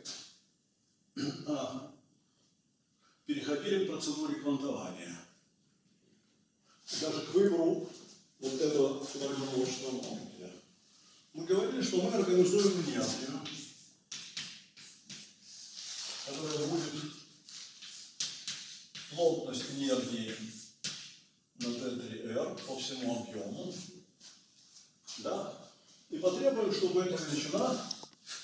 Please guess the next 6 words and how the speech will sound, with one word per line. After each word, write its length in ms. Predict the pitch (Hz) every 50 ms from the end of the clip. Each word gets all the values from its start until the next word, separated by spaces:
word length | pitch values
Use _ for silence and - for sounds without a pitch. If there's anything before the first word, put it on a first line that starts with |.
| - -
когда 220 | 143 143 143 165 160
она 180 | 156 151 -
превратится 680 | - 147 147 143 143 139 - - - - - - - -
в 120 | 120 -
оператор, 680 | - 254 262 - - - - - - 214 - - - - - - - - - - - - - - - - - - - - - - - - - - - - - - - - -
да, 300 | - 151 - - -